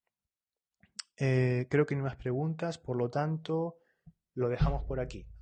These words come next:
¿vale? Muchísimas gracias por participar. Creo que ha sido un ejercicio interesante para practicar verbos en presente, verbos en futuro, como vemos por aquí.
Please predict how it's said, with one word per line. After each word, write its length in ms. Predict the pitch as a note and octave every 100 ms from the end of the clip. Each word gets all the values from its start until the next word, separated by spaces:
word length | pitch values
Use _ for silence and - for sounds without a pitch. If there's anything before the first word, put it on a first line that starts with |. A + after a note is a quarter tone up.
| - - _
¿vale? 260 | A#2+ G#3
Muchísimas 480 | C3+ B2 C#3+ D#3 D#3
gracias 240 | C#3 - C3
por 140 | B2+
participar. 680 | A#2 - - A2 C#3 E3 F#3+
Creo 140 | C3+
que 80 | C3
ha 40 |
sido 180 | B2+ C3
un 80 | B2+
ejercicio 360 | B2 C3 A#2+ A#2+
interesante 920 | A#2 A2 G#2+ - C#3+ E3 D#3+ F3 E3
para 240 | A#2 A2+
practicar 680 | A#2 A2+ - - B2 B2+ B2 - _ _ _ _
verbos 340 | C#3 B2 A#2 A2
en 100 | A2+
presente, 540 | A2 - D3 D3+ C#3+
verbos 300 | B2 A#2 A2+
en 140 | A2+ A2
futuro, 600 | A2+ G#2+ C#3 E3+ G3 E3
como 180 | A#2
vemos 220 | A2+ A#2 -
por 140 | B2
aquí. 460 | B2 - D#3+ A3+